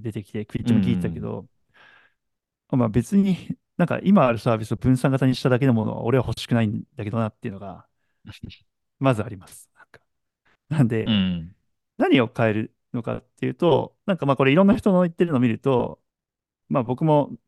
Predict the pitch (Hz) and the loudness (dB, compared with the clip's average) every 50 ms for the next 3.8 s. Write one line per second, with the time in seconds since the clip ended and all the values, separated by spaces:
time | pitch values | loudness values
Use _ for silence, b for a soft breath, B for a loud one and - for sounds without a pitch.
0 | _ _ - 143 135 143 143 131 113 107 - - - - - 120 120 110 104 - | _ _ -2 0 2 2 2 2 0 -2 -4 -10 -12 -10 -6 -6 -4 -6 -6 -8
1 | - _ - 202 214 202 185 - 202 185 - 190 175 151 123 110 - - - _ | -12 _ -2 0 0 0 0 -2 -2 -2 0 2 2 2 2 0 -4 -12 -20 _
2 | _ _ _ _ _ _ _ _ - 165 156 151 175 160 151 151 143 156 135 110 | _ _ _ _ _ _ _ _ -2 0 2 4 4 4 4 4 4 2 0 0
3 | - - 110 98 - _ 113 107 110 - 120 - 123 131 127 | -2 -6 -12 -14 -14 _ -16 -14 -14 -14 -10 -8 -6 -6 -6